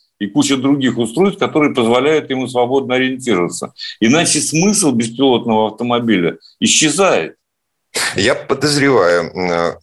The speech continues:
Speaker 2: не настоящий сварщик, но сильно подозреваю, что дистанционный оператор, он, он как бы не для того, чтобы
Speaker 1: Страховать
Speaker 2: кру-,
Speaker 1: будет, да.
Speaker 2: крутить баранку, вот как в компьютерных играх в, м, моменте.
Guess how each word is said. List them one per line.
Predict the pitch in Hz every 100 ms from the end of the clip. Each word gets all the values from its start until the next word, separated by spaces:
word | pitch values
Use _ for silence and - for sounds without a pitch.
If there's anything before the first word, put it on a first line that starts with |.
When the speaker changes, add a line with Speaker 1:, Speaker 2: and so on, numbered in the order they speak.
| - -
Speaker 2:
не | 104 120
настоящий | 123 120 101 85 -
сварщик, | 90 101 98 - 95
но | 87
сильно | 85 113 101
подозреваю, | - 87 101 123
что | 113 95 87 -
дистанционный | 87 107 - 123 - 107 95 80
оператор, | 104 - 123 170 165 -
он, | 104 107 98
он | 98 _
как | - 92
бы | 87
не | 92
для | 104
того, | 123 180
чтобы | - 127
Speaker 1:
Страховать | 87 - 135 98
Speaker 2:
кру-, | 87
Speaker 1:
будет, | 87 85 -
да. | 85
Speaker 2:
крутить | 131 156 156 120 78
баранку, | 110 131 135 92 76 78
вот | 78 90
как | 95 -
в | 92 78 -
компьютерных | 98 107 123 87 90 92 -
играх | 127 85 71 -
в, | 95 82 76 95 80
м, | 92 90 90 87 87 80 90
моменте. | 101 113 87 - -